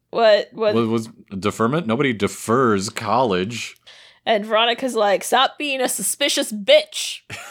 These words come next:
Speaker 2: Yeah, they say bitch a lot this episode. We're about to mention it again. <laughs>
Speaker 1: Yes. Uh, so Betty goes to the woods, and Donna shows up.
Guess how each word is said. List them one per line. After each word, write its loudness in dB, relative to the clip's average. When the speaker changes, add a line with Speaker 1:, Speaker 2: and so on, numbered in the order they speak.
Speaker 2:
Yeah, -4
they 0
say 2
bitch 2
a 4
lot 0
this 2
episode. -2
We're 0
about 0
to 0
mention -2
it 2
again. -2
<laughs> -8
Speaker 1:
Yes. -12
Uh, 2
so -10
Betty 2
goes 2
to -18
the -8
woods, -4
and 0
Donna 2
shows 0
up. -2